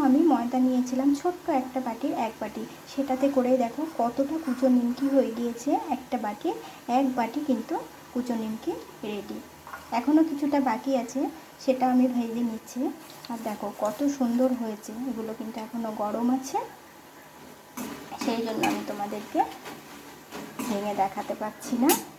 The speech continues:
তবুও আমি দেখো, এই, এই দেখো, বুঝতে পারছো? গরম যেহেতু আছে, এই দেখো, দেখেই বুঝতে পারছো। এখনও তো এটা একটু ঠান্ডা হবে, গরমটা বসলে এটা আরও মুচমুচে এবং খাস্তা হয়ে যাবে। তোমরা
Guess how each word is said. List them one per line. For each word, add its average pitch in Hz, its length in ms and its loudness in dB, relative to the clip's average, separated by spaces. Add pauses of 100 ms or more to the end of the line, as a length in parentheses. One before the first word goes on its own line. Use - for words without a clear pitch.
(240)
তবুও 233 420 -2
আমি 294 180 6 (1000)
দেখো, - 220 -8 (400)
এই, 339 80 6 (260)
এই 170 140 -4
দেখো, - 200 -16 (680)
বুঝতে - 300 -8
পারছো? 392 260 -4 (360)
গরম 226 220 0 (100)
যেহেতু 254 340 0
আছে, 302 140 -10 (140)
এই 151 120 -4
দেখো, - 180 -18 (720)
দেখেই 262 320 2
বুঝতে 240 300 -4
পারছো। 226 280 -6 (420)
এখনও 254 320 4
তো 262 120 -2
এটা 233 180 -2
একটু - 140 -6 (120)
ঠান্ডা 214 360 -2
হবে, 240 160 -4 (120)
গরমটা 214 360 -2 (100)
বসলে 247 240 -4 (100)
এটা 247 100 0 (140)
আরও 233 120 0 (120)
মুচমুচে 226 460 -2 (100)
এবং 277 120 2 (120)
খাস্তা 240 320 -2
হয়ে 208 160 -6
যাবে। 214 140 -10 (340)
তোমরা 294 200 6